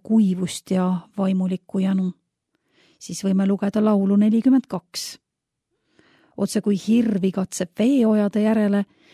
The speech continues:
nõnda igatseb mu hing sinu juurde, Jumal. Mu hing januneb Jumala järele,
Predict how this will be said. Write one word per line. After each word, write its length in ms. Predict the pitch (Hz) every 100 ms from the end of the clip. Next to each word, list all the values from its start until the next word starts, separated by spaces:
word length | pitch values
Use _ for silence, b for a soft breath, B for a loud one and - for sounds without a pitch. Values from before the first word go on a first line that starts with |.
| b b
nõnda 360 | 247 381 320 277
igatseb 440 | 262 240 - 226
mu 140 | 220 202
hing 320 | 208 190 190
sinu 320 | - 202 190 190
juurde, 440 | 185 185 175 190
Jumal. 380 | 185 185 185 185 _ _ _ b b b b
Mu 120 | 214 202
hing 320 | 208 226 214
januneb 480 | 214 220 214 185 170
Jumala 480 | 185 240 240 196 190
järele, 460 | 190 190 190 190